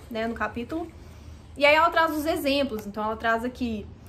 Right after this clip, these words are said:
Etiópia e Líbia, e aí tem uns conceitos chaves, assim, de cada uma dessas sociedades. Então, por exemplo, na Etiópia e Líbia, toda a autoridade era investida nas mulheres. Aí ela vai explicar de onde que veio essa citação,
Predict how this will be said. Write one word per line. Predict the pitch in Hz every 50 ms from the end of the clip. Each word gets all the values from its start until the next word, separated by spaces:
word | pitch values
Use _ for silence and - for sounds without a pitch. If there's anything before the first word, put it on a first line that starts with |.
| - - - - -
Etiópia | 247 269 262 - - 285 269 277 294 302 302 302 302 277 277
e | 262 262
Líbia, | 247 240 233 233 240 208 196 233 233 240 233 -
e | 247
aí | 233 226 226 226 240
tem | 240 - 254 247 247 254 254 247
uns | 240 233 226 233 254 262 254 - -
conceitos | - - 277 285 302 294 - 311 277 311 320 370 349 - -
chaves, | 311 247 247 277 311 294 302 262 220
assim, | 226 220 - - - 233 240 262 269 247 247
de | 208 - - 240 240 233 226 226 226 220
cada | - 240 240 247
uma | 240 233
dessas | 220 220 214 214 -
sociedades. | 226 220 - 262 254 247 247 254 285 285 247 254
Então, | 262 254 254
por | 226 254 262
exemplo, | 277 240 220 208 - -
na | 208 214
Etiópia | 214 - 240 233 233 233 254
e | 247
Líbia, | 240 254 285 311 320 320 339 330 320 - - - -
toda | - 262 277 285
a | 302
autoridade | 294 294 311 285 269 269 254 247 233 240 240 233
era | 247 240
investida | 277 269 247 254 254 - - 254 233 247
nas | 254 254 254 247
mulheres. | 269 277 269 233 226 220 202 185 190 190 - -
Aí | 214 202
ela | 202 202 202
vai | 196 202 196
explicar | 214 - - 233 254 - 233 220 220
de | 208 214
onde | 214 220 220
que | - 233
veio | 208 208 208
essa | 214 214 -
citação, | - - - 240 254 247 - - 240 240 262 254